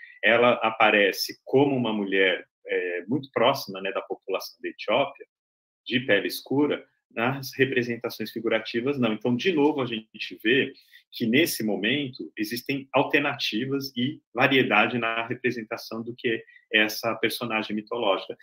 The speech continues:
Então, vejam só que a gente não vê aqui necessariamente um processo de branqueamento, é, de, de Andrômeda. Ela, é, o que existe efetivamente são propostas, variantes e que concorrem,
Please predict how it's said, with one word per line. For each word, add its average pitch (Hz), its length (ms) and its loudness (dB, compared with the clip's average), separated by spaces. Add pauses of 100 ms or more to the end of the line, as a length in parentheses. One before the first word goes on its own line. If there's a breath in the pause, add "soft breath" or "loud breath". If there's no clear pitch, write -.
(280 loud breath)
Então, 185 180 4
vejam 170 260 8
só 143 200 2
que - 160 0
a - 40 8
gente 131 240 0
não 147 220 0
vê 123 240 4
aqui 107 260 0
necessariamente 107 1120 -2
um 107 60 -8
processo 107 720 -4
de 107 320 2 (540 loud breath)
branqueamento, 131 760 2 (360)
é, 95 300 -2
de, 98 260 -10
de - 100 -6
Andrômeda. 92 640 -6 (320 loud breath)
Ela, 113 540 8 (200)
é, 104 500 4
o 104 100 0
que - 120 0
existe 123 440 4
efetivamente 120 640 -2
são 123 420 0 (220)
propostas, - 840 2
variantes 120 760 2
e 113 100 -4
que - 180 -6
concorrem, 123 640 0